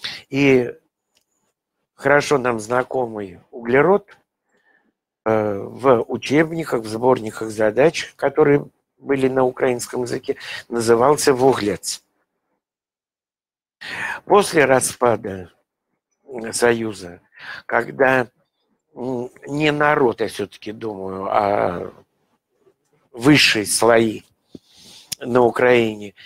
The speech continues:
повернулись в сторону Запада, углерод, э, превратился в усечённое своё латинское название — карбон. Карбонеум,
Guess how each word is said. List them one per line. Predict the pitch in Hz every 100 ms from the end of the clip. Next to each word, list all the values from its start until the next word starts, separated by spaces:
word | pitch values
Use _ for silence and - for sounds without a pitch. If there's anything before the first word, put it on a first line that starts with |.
| - - - - -
повернулись | 139 127 143 147 135 110
в | - -
сторону | - 131 123 131
Запада, | 135 185 185 104 123 90 85 _ _ _ _ _ _ - _ - - _ - _ _ _
углерод, | 143 139 151 165 196 - - - _ _ _ _ _ _ _ _
э, | 113 110 107 101 -
превратился | 127 123 135 127 156 170 - 147 127 131
в | 127
усечённое | 135 131 123 - 147 151 151
своё | - 120 123 135
латинское | 117 - 117 - 127 120
название — | 120 110 104 95 95 104
карбон. | - 131 127 98 90 80 _ _ _ _ _ _ _ _ _ _ _ _ _
Карбонеум, | - 120 127 139 156 190 190 190